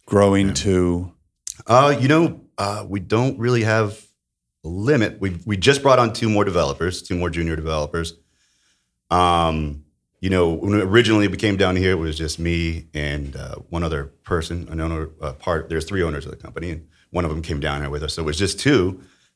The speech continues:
Speaker 2: And then we, uh, gradually started growing out with the help of Dan and Mike, and we added, uh, uh, a tech support from the computer specialist, uh, tech
Speaker 1: Good.
Speaker 2: specialist, yeah, and got two of them. And then we got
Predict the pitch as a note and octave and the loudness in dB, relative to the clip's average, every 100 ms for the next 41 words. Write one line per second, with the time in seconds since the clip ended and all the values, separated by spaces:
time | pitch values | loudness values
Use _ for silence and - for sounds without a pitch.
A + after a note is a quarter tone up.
0 | - F#2 G2+ G2+ G2+ F#2+ F#2 F2 E2+ D#2 | -6 0 0 2 2 4 6 6 4 0
1 | - E2 G2 G#2+ G2+ - G#2 F2+ G2+ F#2+ | -4 2 4 4 0 2 2 2 2 2
2 | G2+ - F#2 - F#2+ G2 D2+ D2+ F2+ F#2 | 0 0 -4 -4 -4 -4 -6 -4 -2 -2
3 | F2+ E2 D2+ E2+ A#2 - D2 C2+ - _ | -2 -6 -6 -4 -4 -6 -10 -10 -14 _
4 | _ _ _ - E2+ E2+ E2+ E2 D#2 D2 | _ _ _ -4 2 4 4 2 2 0
5 | C#2+ C2+ - _ _ _ _ _ _ _ | -4 -6 -10 _ _ _ _ _ _ _
6 | D#2+ C#2 A#1+ A1 - - C#2+ A2+ G#2+ - | -8 -8 -10 -16 -18 -16 -4 -2 -2 0
7 | B2 D3 - _ _ _ - E2 D#2 D2+ | 2 2 -4 _ _ _ -2 0 0 -4
8 | D2 D2+ D2 D2+ D2 F2+ E2 D#2 C#2 _ | -6 -6 -8 -10 -6 -2 -2 -2 -8 _
9 | _ - - G#2 G2+ G#2 - F2 E2 D2+ | _ -14 -2 -2 0 -4 -4 -2 -2 -4
10 | - _ - - _ - G#2+ D3+ F3+ G2 | -12 _ -20 -20 _ -4 0 2 2 2
11 | A2 G#2+ F#2 A2 A#2 - E2 D#2 D#2 - | 0 0 2 2 0 -6 -4 -2 -6 -10
12 | _ _ E2+ - B2 A2+ A2+ B2 B2 B2 | _ _ -4 -2 2 6 6 6 2 -2
13 | F2 E2+ D#2+ D#2 D#2 D2 C#2 | -2 -2 0 0 0 0 -2